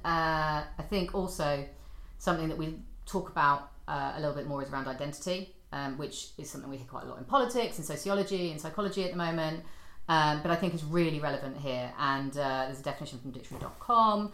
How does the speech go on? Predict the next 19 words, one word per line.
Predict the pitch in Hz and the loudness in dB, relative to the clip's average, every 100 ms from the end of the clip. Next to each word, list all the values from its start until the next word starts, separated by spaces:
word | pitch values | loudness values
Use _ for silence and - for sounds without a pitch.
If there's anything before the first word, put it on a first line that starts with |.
| - - - | -10 -14 -6
which | 175 | -4
is | 175 | -2
the | 202 | 0
condition | 214 233 233 226 | 2 2 2 2
or | 196 | 2
character | - 196 185 180 - 160 156 | 6 6 6 2 -2 -2 0
as | 170 - | -4 -2
to | - 156 | -4 0
who | 190 190 | 2 2
a | 196 | 0
person | 196 180 165 165 151 151 156 - - | 0 -2 -2 -2 -4 -4 -6 -10 -8
or | 165 | -4
what | 151 156 180 - - | -2 0 0 0 -4
a | 156 | -6
thing | - 170 143 139 - | -4 -2 -2 -4 -4
is. | 139 117 113 - - - - - - - - - | -4 -2 -4 -8 -10 -14 -14 -14 -14 -14 -16 -8
The | 180 | -6
qualities, | 180 - 220 202 - 214 208 - - | -4 2 4 2 0 -2 -2 -6 -8
benefits, | 151 175 170 - 135 - - | 0 2 2 0 -2 -2 -4